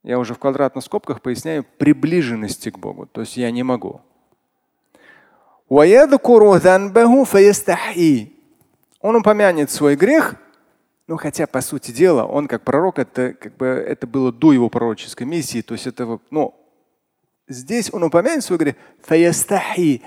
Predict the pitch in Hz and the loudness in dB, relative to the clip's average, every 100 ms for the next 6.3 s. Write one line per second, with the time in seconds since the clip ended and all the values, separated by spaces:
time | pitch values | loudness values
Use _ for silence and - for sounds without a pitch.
0 | - - - 131 156 - 180 220 262 208 | -20 -20 -4 -2 0 0 0 2 2 2
1 | - 147 - 143 180 233 - 156 135 147 | 0 0 0 0 2 2 2 0 2 4
2 | 170 143 - - 147 147 107 90 - - | 4 2 -2 -4 2 2 2 -8 -16 -20
3 | _ _ _ _ _ - 120 120 - 80 | _ _ _ _ _ -12 -10 -12 -16 -20
4 | _ _ _ _ _ _ _ - 165 151 | _ _ _ _ _ _ _ -6 -2 0
5 | 160 160 170 170 - 214 196 - 180 180 | 2 0 0 -4 -2 0 0 4 4 8
6 | 170 123 87 | 8 6 2